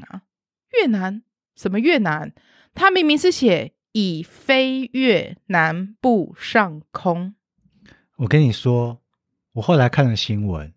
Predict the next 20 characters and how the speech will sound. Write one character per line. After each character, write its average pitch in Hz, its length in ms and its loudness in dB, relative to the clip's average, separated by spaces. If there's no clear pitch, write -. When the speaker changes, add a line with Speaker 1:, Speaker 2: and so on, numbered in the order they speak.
Speaker 1:
嗯 226 140 2
哼。 247 300 0
Speaker 2:
不 123 100 -2
是 143 160 0
只 117 140 -4
有 104 100 0
两 87 240 -4
则， - 200 -18
有 113 120 2
些 143 140 4
人 123 100 6
收 117 160 -2
到 113 140 2
四 104 260 -2
则。 - 220 -16
Speaker 1:
Why？ 208 640 -10
Speaker 2:
连 120 200 4
续 143 240 4
四 120 280 -4
则， 80 260 -18